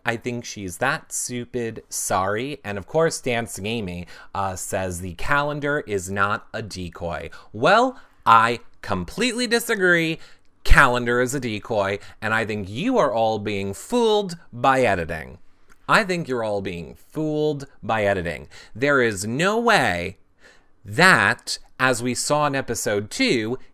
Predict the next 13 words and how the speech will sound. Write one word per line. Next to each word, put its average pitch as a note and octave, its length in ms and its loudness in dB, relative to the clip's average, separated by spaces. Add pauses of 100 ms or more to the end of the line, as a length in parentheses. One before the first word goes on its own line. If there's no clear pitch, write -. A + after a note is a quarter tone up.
(180)
David C#3+ 400 0
and C3 120 -2
Emily A#2 720 0 (540)
thought G#2+ 600 4
through B2+ 800 2 (600)
to E3 240 -2
have E3+ 400 2 (120)
a C#3+ 220 0
friend C3 760 0 (100)
fake - 640 -2
rent D#3+ 460 2
a C3+ 80 0
car A#2 640 2